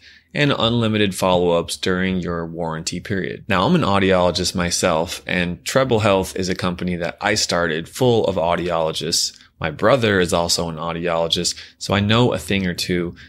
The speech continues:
about good audiology care. When you're considering hearing aids, don't miss out on the benefits an audiologist can bring, fine-tuning the devices to make the sound quality as good as you possibly could hear with hearing loss.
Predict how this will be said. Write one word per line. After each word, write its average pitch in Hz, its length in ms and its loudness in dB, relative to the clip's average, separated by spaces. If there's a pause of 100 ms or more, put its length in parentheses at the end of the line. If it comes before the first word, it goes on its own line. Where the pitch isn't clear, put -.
(120)
about 87 320 0
good 101 200 4
audiology 87 880 -2
care. 82 360 -6 (340)
When 107 120 -4
you're 135 100 2
considering 123 580 2
hearing 101 380 0
aids, 85 320 -8 (320)
don't 160 360 2
miss 110 320 0
out 117 400 2
on 95 340 0
the 90 80 -2
benefits 104 680 0
an 87 80 -4
audiologist 82 800 -4
can 87 140 -6
bring, 92 380 0 (300)
fine-tuning 110 720 2
the 95 80 -2
devices 87 720 0 (240)
to - 120 -10
make 101 140 -2
the 98 80 -4
sound 98 440 0
quality 90 520 0
as 87 180 -4
good 107 260 2
as 90 100 0
you 90 100 -4
possibly 104 520 -2
could 90 160 -8
hear 82 360 -6
with 87 320 -4
hearing 90 380 -6
loss. - 440 -8